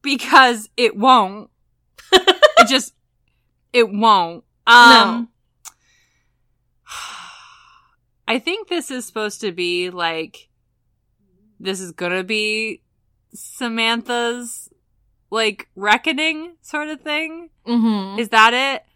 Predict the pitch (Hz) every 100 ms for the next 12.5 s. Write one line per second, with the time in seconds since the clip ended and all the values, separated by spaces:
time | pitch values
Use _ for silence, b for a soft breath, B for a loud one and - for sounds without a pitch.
0 | _ _ _ - 233 208 208 202 196 196
1 | 190 185 - _ - - 226 214 214 214
2 | 214 - _ _ _ _ 233 247 277 -
3 | - 262 226 220 214 220 226 - _ 202
4 | 202 202 196 190 190 190 208 220 247 214
5 | 214 214 214 185 160 180 165 156 151 156
6 | 190 170 _ _ _ _ _ 165 165 -
7 | 190 190 196 180 170 196 208 233 240 226
8 | - - - - - 233 247 254 247 -
9 | 214 202 196 202 196 - - 175 175 170
10 | 165 165 - 220 202 185 170 160 175 -
11 | 202 185 175 165 160 180 175 170 165 -
12 | 190 185 156 151 147